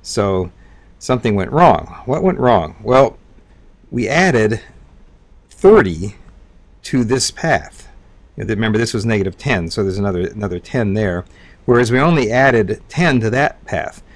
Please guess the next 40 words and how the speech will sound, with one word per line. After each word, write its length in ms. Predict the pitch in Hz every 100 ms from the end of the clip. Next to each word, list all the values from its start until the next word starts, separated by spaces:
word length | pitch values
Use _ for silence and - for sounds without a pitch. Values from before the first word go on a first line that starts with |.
| - -
So 220 | - 117
just 280 | 110 143 -
adding 280 | 131 143 139
a 80 | 110
constant 400 | 127 123 110 110
amount 320 | 110 123 104
to 100 | 117
all 180 | 107 110
the 380 | 107 101 95 -
edges 420 | 131 120 98 95
penalizes 680 | - 160 180 98 95 107 104
longer 280 | 110 110 98
paths, 540 | - 135 98 98 -
e-, 120 | - - _ - - - - -
longer 340 | 113 135 123 113
in 100 | 104
terms 260 | 131 107
of 80 | 98
number 260 | 113 104 98
of 100 | -
edges, 460 | 127 104 92 87
even 300 | 120 113 113
though 100 | 107
they 140 | 104 104
may 180 | 104
be 140 | 110 104
the 100 | 92
shorter 380 | - 107 101 90
path 500 | - 98 98 - - - - -
in 140 | 90 90
terms 360 | - 98 87
of 140 | 90 95
weights. 500 | 120 95 - - - - - - - -
So 280 | - 107 101
this 400 | 151 147 - 104
naive 440 | 104 113 123 113
approach 640 | 113 107 107 101 98 - -
does 240 | 104 98
not 260 | 95 90 -
work. 380 | 85 - -